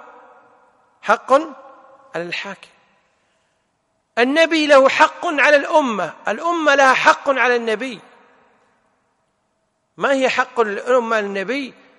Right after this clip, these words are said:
أن يكون ناصحا لها، أن يكون مبشرا، نذيرا، رؤوفا رحيما بهم. للعباد حق على الله، والله له حق على العباد،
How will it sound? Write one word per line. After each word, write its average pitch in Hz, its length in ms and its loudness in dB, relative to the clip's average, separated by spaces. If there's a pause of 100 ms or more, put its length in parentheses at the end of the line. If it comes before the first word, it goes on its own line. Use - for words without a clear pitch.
(260)
أن 165 80 -10
يكون 185 420 -6
ناصحا 214 480 -8
لها، 165 300 -14 (1120)
أن 156 120 -10
يكون 214 560 -2 (320)
مبشرا، 165 680 -4 (180)
نذيرا، 180 720 -4 (600)
رؤوفا 208 720 -2
رحيما 247 460 -6
بهم. 196 440 -10 (1200)
للعباد 262 800 4
حق 294 360 0
على 277 300 4
الله، 269 380 6
والله 277 440 6
له 285 220 8
حق - 300 0
على 220 320 2
العباد، 208 420 0